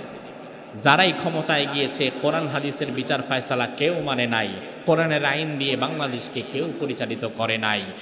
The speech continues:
বিরানব্বই ভাগ মুসলমান থাকার পরেও এই দোষটা সম্পূর্ণরূপে যাবে হিন্দুদের ঘাড়ে, তাই না?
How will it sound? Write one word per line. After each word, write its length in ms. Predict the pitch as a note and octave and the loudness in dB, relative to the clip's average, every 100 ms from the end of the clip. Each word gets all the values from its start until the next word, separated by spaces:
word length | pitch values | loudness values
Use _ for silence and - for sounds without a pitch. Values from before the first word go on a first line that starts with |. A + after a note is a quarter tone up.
| - | -8
বিরানব্বই 540 | B2 C3+ C3+ C3 C3+ C3+ | 0 0 0 0 0 2
ভাগ 180 | B2+ A#2+ | 4 6
মুসলমান 540 | B2 - C3+ B2+ B2 | 6 6 6 6 6
থাকার 360 | - B2 B2+ A#2 - | 2 -4 -2 -6 -6
পরেও 280 | A#2 A#2+ A2+ - - - - - | -6 -4 -6 -8 -12 -14 -16 -8
এই 160 | B2 A2+ G#2 | -8 -6 -4
দোষটা 540 | C3 C#3 - C#3 A#2 - - | -2 -2 -2 0 0 -2 -6
সম্পূর্ণরূপে 960 | C#3 C3+ B2 F3 E3+ D#3 C#3 B2+ B2+ A2+ | -8 -8 -8 -2 0 0 0 -2 -2 -2
যাবে 320 | A2+ A2 G#2+ G#2+ | -2 -2 -6 -6
হিন্দুদের 400 | C#3+ C#3 A#2 A2 - | -8 -8 -8 -8 -8
ঘাড়ে, 180 | G#2+ F#2 - - - - - - - - - - - - - - - - - - | -12 -14 -16 -18 -18 -18 -18 -18 -16 -14 -14 -14 -16 -18 -20 -20 -20 -20 -20 -8
তাই 120 | B2 | -2
না? 140 | B2 | 0